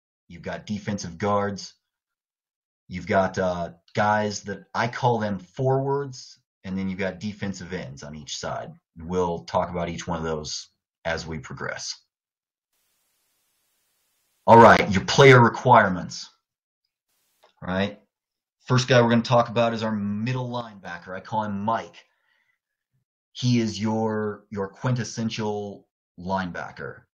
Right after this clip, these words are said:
He's the guy that likes to go tackle. Um, you know, in, in youth football, you're, you're gonna have those kids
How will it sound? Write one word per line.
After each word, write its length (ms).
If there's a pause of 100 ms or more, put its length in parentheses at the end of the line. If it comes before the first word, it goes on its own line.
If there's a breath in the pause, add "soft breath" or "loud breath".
(200)
He's 240
the 80
guy 180
that 240
likes 360
to 100
go 180
tackle. 640 (720)
Um, 520 (920)
you 120
know, 200
in, 360
in 140
youth 280
football, 880 (1160)
you're, 260
you're 200
gonna 240
have 320
those 260
kids 720